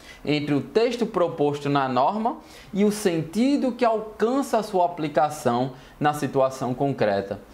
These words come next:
Nem sempre os intérpretes concordam com os termos que compõem a linguagem jurídica.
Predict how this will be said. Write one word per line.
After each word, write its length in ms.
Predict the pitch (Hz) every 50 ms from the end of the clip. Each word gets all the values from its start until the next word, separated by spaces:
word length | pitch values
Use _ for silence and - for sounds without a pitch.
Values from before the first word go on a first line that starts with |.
| - - - - - -
Nem 280 | 160 196 277 339 320
sempre 720 | - - - 175 165 196 240 240 - 165 135 113 95 - - - - -
os 220 | 131 151 160 156
intérpretes 1000 | 165 165 151 156 - - 147 139 151 156 147 139 - 143 131 127 - 135 131 -
concordam 920 | - - 175 185 170 175 - 196 190 202 233 247 254 254 220 240 240 247 247 - - - - -
com 200 | - 196 202 196
os 180 | 185 - -
termos 600 | - - 170 170 180 202 208 208 208 202 208 208
que 140 | - - 196
compõem 840 | 196 - - 208 208 208 208 - 170 151 156 165 175 185 202 202 - - -
a 160 | - 156 160
linguagem 600 | 165 175 175 165 127 123 123 123 127 127 139 139
jurídica. 680 | 139 160 160 143 120 123 135 135 131 - - 107 92